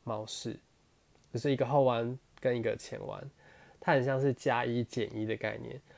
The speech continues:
最后你要回到归零的状态，就是让你脊柱的整个张力放松回到不偏向哪一，哪一个方向，不偏向后弯，也不偏向前弯。那再来你说，如果是蛇式，它是一个腰的后弯，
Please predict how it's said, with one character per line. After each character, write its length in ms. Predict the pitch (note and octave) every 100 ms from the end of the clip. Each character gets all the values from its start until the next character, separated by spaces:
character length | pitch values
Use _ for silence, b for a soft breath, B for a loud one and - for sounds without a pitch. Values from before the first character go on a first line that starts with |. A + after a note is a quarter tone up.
| B
最 160 | - E3+
后 160 | F3
你 120 | B2+ A2+
要 220 | B2+ C#3
回 240 | - A2+
到 240 | A2+ B2 A#2+
归 280 | - A#2 A#2
零 180 | A#2
的 120 | D#2+ -
状 160 | -
态， 100 | C3
就 80 | B2
是 100 | B2
让 220 | B2+ A#2+
你 80 | A2 A2
脊 240 | - A2+
柱 360 | A2 - C3+ A#2+
的 200 | A2+ A#2
整 140 | - A#2
个 120 | A2
张 340 | - B2+ B2+
力 160 | C3 B2
放 260 | - A#2+
松 240 | A2+ A#2 A2+
回 200 | A2+ G#2+
到 280 | A#2 A#2 B2+ B B B B B B _
不 100 | -
偏 300 | F#3+ - B2
向 220 | B2 C3 A2
哪 160 | -
一， 100 | - - _
哪 200 | G#2+ G2+
一 60 | G2+
个 120 | G#2+
方 280 | G#2+ G2+ G2+
向， 160 | - A2+
不 120 | C#3
偏 180 | B2+ A#2+
向 180 | A#2+
后 120 | A2+ A#2
弯， 120 | G#2+
也 80 | A2
不 140 | A#2
偏 200 | - A2+
向 140 | A2+ G#2+
前 200 | - -
弯。 180 | E2 - - _ _ _ _ _ _ _
那 140 | - E3+
再 140 | D#3+
来 160 | B2 A2
你 120 | G2+
说， 400 | - B2 A#2+ B2 B B B B B -
如 100 | D3
果 100 | C3+
是 140 | D3+
蛇 460 | D#3+ - - A2+ G#2+
式， 420 | - - B2 - -
它 200 | - C3+
是 160 | B2+ C3
一 40 |
个 140 | A#2+ A2+
腰 340 | A2+ A#2 A2+
的 160 | A2+ A2+
后 260 | - A2+
弯， 280 | A#2 -